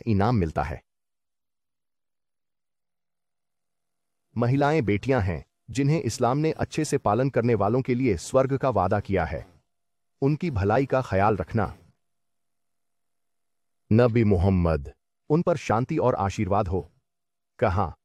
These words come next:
"जो दो लड़कियों का समर्थन करता है, जब तक वे परिपक्व नहीं हो जाती, वह और मैं पुनर्जन्म के दिन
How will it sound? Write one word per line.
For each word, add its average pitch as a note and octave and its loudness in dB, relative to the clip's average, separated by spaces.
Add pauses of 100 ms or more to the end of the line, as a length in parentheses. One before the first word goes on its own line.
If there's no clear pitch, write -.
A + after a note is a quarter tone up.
(240)
"जो C#3+ 0
दो C3+ 0
लड़कियों C#3 2
का C#3+ -2
समर्थन G#2+ 0
करता G#2+ 0
है, F2 -6 (140)
जब A2 2
तक D3 0
वे C3 2
परिपक्व G#2+ -2
नहीं G#2+ 2
हो A2+ 0
जाती, F2 -4 (220)
वह B2 0
और G#2+ 0
मैं G2+ 0 (300)
पुनर्जन्म C#3+ 2
के A#2 -2
दिन A#2+ 0